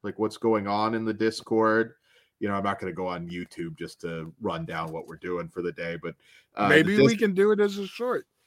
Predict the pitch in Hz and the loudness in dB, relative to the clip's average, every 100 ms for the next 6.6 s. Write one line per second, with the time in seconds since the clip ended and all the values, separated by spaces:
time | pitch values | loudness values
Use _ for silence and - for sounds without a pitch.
0 | _ _ _ _ _ _ _ _ 117 262 | _ _ _ _ _ _ _ _ 4 4
1 | 381 - _ 117 175 - - - - _ | 2 -8 _ 2 4 4 0 -12 -20 _
2 | 131 127 123 123 123 139 135 143 131 117 | 10 10 10 8 8 8 8 8 8 8
3 | 120 117 110 107 110 101 98 - 107 101 | 6 4 0 0 0 0 -2 -2 -2 0
4 | - 98 92 92 92 92 - 151 147 107 | -2 0 0 2 2 0 4 8 8 8
5 | 101 - 98 80 92 - - 87 101 120 | 6 0 -4 -4 -6 -6 -6 -2 -2 0
6 | 135 110 85 87 87 | 2 2 0 -2 -2